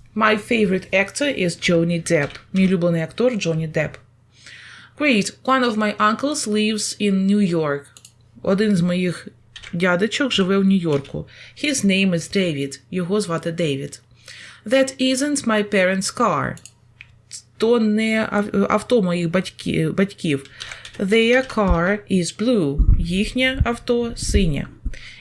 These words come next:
Is this Maria's? Це Маріїн? No, her jacket is red. Ні, її куртка або жакет червоного кольору. We haven't got a big dog.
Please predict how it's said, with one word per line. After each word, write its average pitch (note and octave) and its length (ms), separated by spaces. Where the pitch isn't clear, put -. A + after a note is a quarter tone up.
Is C4 340
this A3+ 280
Maria's? A3 800
Це G#3+ 260
Маріїн? G3+ 640
No, A#3+ 680
her A3 260
jacket G#3 340
is G3+ 220
red. F3 500
Ні, A3+ 140
її G3+ 280
куртка G#3+ 400
або F3 180
жакет G3 440
червоного E3 460
кольору. D3+ 420
We D4+ 380
haven't B3 360
got A3+ 260
a G3+ 80
big F#3 320
dog. D#3+ 340